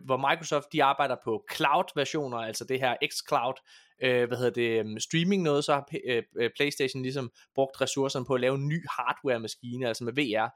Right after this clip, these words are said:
som jeg, altså vi kunne jo se det med P S V R et, at det jo ikke solgte røven ud af bukserne. Og jeg har svært ved at se, at interessen er blevet større, øh, for det de sidste par år. Altså, jeg har i hvert fald ikke set nogen hjemmesider eller nogen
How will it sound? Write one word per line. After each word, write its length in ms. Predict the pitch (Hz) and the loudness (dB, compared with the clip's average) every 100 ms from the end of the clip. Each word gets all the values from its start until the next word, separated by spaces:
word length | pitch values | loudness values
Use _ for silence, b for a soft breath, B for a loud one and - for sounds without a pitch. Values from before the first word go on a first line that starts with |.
| b b b | b b b
som 220 | 151 143 | -2 0
jeg, 100 | 135 - _ - | 0 -4 _ -6
altså 180 | 135 151 | -4 -4
vi 80 | |
kunne 160 | 151 151 | -2 -2
jo 60 | 131 | 0
se 280 | - 233 | 2 2
det 100 | 160 | 0
med 100 | 139 | -2
P 280 | 127 175 139 | 0 0 0
S 40 | - 143 | -2 -2
V 20 | |
R 320 | 156 107 110 - - | -2 0 0 -2 -4
et, 180 | 233 - - b b b | -2 -4 -8 b b b
at 260 | 139 135 - - _ _ | 4 4 0 -12 _ _
det 100 | 147 | -2
jo 120 | 120 104 | -2 -4
ikke 120 | 117 - | -4 0
solgte 540 | - 160 165 180 165 - | 4 4 4 2 0 -2
røven 300 | 151 120 107 | 0 2 2
ud 80 | 120 | 0
af 100 | 98 | 0
bukserne. 400 | 98 95 - - - b b - | -2 -4 -8 -10 -18 b b 0
Og 60 | |
jeg 80 | 131 | 2
har 120 | 131 | 2
svært 380 | 127 - 196 175 151 | -2 0 4 4 2
ved 80 | |
at 60 | 143 | -2
se, 320 | - 180 151 - | 0 2 2 0
at 160 | 127 | -2
interessen 600 | 123 117 113 117 135 - | -2 -6 -4 -2 -2 -4
er 40 | 135 | -6
blevet 200 | 113 104 | -4 -2
større, 680 | - - 135 139 151 165 156 b b _ - | -2 2 4 6 6 4 2 b b _ 0
øh, 320 | 127 120 117 | 4 6 4
for 260 | 113 127 127 | 2 2 2
det 180 | 139 127 | 0 -6
de 120 | 110 | -6
sidste 260 | 123 - 101 | -4 -6 -4
par 100 | - | 0
år. 360 | 117 104 - B B | 0 0 -4 B B
Altså, 200 | 143 143 | 2 4
jeg 120 | 135 | 6
har 80 | 160 | 4
i 40 | |
hvert 120 | 147 | 2
fald 60 | 160 | -2
ikke 140 | 165 | 0
set 180 | 185 156 | 2 2
nogen 220 | 160 160 160 | 2 0 0
hjemmesider 540 | 147 165 160 151 151 | 0 -2 -2 2 2
eller 120 | 127 | 2
nogen 300 | 127 135 160 | 0 -2 -4